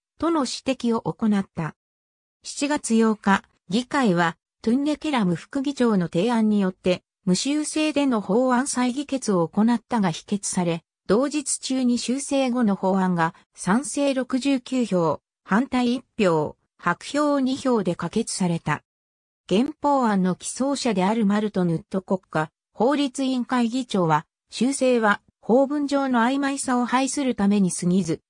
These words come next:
同法の本質に変わりはないと説明した。しかし実際には、その法文上の曖昧さを排して、恣意的な運用を防ぐことこそが、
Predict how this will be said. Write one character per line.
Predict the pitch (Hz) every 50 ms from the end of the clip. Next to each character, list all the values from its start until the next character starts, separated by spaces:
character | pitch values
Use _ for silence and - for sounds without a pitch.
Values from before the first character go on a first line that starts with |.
| _ _ _
同 | 185 226 277 262
法 | - - 233 214 196
の | 170 156
本 | 139 - 196 233 269
質 | 269 - - - 247
に | 240 240 226 -
変 | - 180 180
わ | 214 247
り | 226 233 226
は | 214 208 196
な | 185 226 269
い | 262
と | - - 165
説 | 160 - 160 - - 196
明 | 208 214 208
し | 196 - -
た。 | - 160 147 - - _ _ _ _ _ _ _ _ _ _ _
し | - - -
か | - 311
し | 302 - - 269
実 | 233 226 202
際 | - - - 247 247 240
に | 233 226 208
は、 | 175 165 160 - _ _ _ _
そ | - - 233
の | 247 277 277
法 | 247 - 202 254 277
文 | 262 285 302 294 269
上 | - 269 262 262
の | 247 233 214
曖 | 214 226 277
昧 | 277 269 269 254
さ | - 254 254
を | 247 247
排 | 220 233 247 233 202
し | - - -
て、 | - 170 170 175 - - _ _
恣 | - - - 262 294
意 | 294
的 | - 320 302 - 277
な | 269 269 254
運 | 247 277 302 294
用 | 277 269 269 269
を | 262 247
防 | - - - 262 294
ぐ | 285 277 240
こ | - 208
と | - 202 196
こ | - 196
そ | 185 - 175
が、 | 165 160 160 160